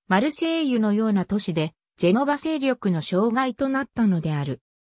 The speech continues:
千百十九年に、ジェノバが母国へ戻る途中の数隻のピサ船舶に攻撃したことで戦争が始まり、千百三十三年まで続いた。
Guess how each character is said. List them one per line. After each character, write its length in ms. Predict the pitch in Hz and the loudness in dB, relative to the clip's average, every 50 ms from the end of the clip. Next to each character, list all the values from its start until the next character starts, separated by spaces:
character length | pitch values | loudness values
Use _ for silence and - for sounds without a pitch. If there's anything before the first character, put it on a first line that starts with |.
| _ _ _ _ _ _ _ | _ _ _ _ _ _ _
千 260 | - - 302 311 294 | -4 -2 -2 -2 -2
百 320 | 226 - 226 - - 277 | -2 -4 -4 -2 -2 -4
十 240 | 262 - 277 269 262 | -2 0 -2 -2 -2
九 280 | - - - 254 254 247 | -4 -6 -4 0 2 2
年 260 | 220 202 190 175 165 | 4 4 2 2 0
に、 220 | 156 156 165 185 - _ _ _ _ _ | 0 -2 -4 -4 -8 _ _ _ _ _
ジ 120 | - 196 | 0 0
ェ 20 | 277 | 2
ノ 120 | 320 294 | 2 0
バ 120 | 233 202 | 0 0
が 240 | 170 156 156 156 - _ _ _ _ | 2 0 0 -2 -4 _ _ _ _
母 280 | - 214 240 - 330 311 | -2 -2 0 0 -4 -4
国 240 | - - 233 214 196 | -2 0 0 2 2
へ 40 | |
戻 280 | 180 175 175 175 214 208 | 2 0 0 0 0 0
る 160 | 180 147 - _ _ _ _ _ | 0 -2 -4 _ _ _ _ _
途 120 | - - 180 | -4 -2 -2
中 300 | - - 302 311 311 311 | -2 -2 -2 0 0 0
の 100 | 302 302 | 0 -2
数 280 | 285 - - 277 285 | -2 -2 -2 -2 -2
隻 260 | 277 - 294 285 - 269 | -2 -2 -4 -4 -2 -2
の 140 | 277 277 | -2 -2
ピ 120 | 269 - - | -4 -4 -6
サ 160 | - - 285 | -6 -4 -4
船 220 | 277 294 302 294 | -2 -2 -4 -4
舶 260 | 277 - 269 240 - 208 | -2 -4 -4 -2 0 0
に 160 | 180 165 147 | 0 0 -2
攻 240 | - - 196 233 254 | -2 0 0 2 2
撃 280 | 247 254 247 - 262 | 2 0 0 -2 -4
し 100 | 247 - | -4 -4
た 120 | - 247 247 | -6 -6 -6
こ 120 | - 247 | -4 -4
と 140 | - 202 190 | -4 -2 -2
で 100 | 196 170 | -2 -2
戦 200 | - - 185 180 | 0 0 0 0
争 260 | - - 196 185 180 | 0 0 0 0 2
が 200 | 175 170 165 - - _ _ _ | 2 0 0 -2 -6 _ _ _
始 300 | _ - - - 185 208 | _ -2 -2 0 2 2
ま 120 | 202 233 240 | 4 4 4
り、 240 | 226 233 226 - - _ _ _ _ | 2 2 0 -2 -6 _ _ _ _
千 260 | - - 262 285 277 240 | -6 -2 -2 0 0 0
百 260 | - 233 226 - - | -2 -2 -4 -4 -8
三 320 | - - 254 277 277 262 | -6 -4 -4 -2 -2 -2
十 260 | 220 - 190 180 160 | -2 -2 0 0 0
三 300 | 160 - - 170 196 226 | -2 -2 -2 0 0 2
年 180 | 269 277 277 262 | 2 0 0 0
ま 140 | 262 269 233 | 0 0 0
で 80 | 196 | 0
続 280 | 160 - - 156 160 160 | -2 -4 -6 -4 -2 -2
い 120 | 156 151 | -2 -2
た。 240 | - - 147 139 - | -2 -4 -6 -6 -6